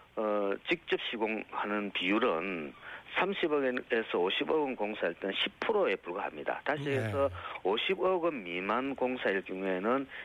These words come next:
Speaker 1: 직접 시공할 수, 하는, 하도록 되어 있는 게 십 프로 정도에 불과하거든요.
Speaker 2: 네.
Speaker 1: 그 나머지 외주를 주게 된다는 거죠.
Speaker 2: 음.
Speaker 1: 그리고 오십억 이상일 때는 그런 규정마저도 없습니다.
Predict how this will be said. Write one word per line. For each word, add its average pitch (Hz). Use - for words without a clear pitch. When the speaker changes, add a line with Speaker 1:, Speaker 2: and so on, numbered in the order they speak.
Speaker 1:
직접 -
시공할 117
수, 110
하는, 117
하도록 117
되어 104
있는 92
게 113
십 -
프로 87
정도에 80
불과하거든요. 80
Speaker 2:
네. 147
Speaker 1:
그 127
나머지 180
외주를 113
주게 131
된다는 82
거죠. 82
Speaker 2:
음. 104
Speaker 1:
그리고 156
오십억 185
이상일 110
때는 107
그런 143
규정마저도 107
없습니다. 71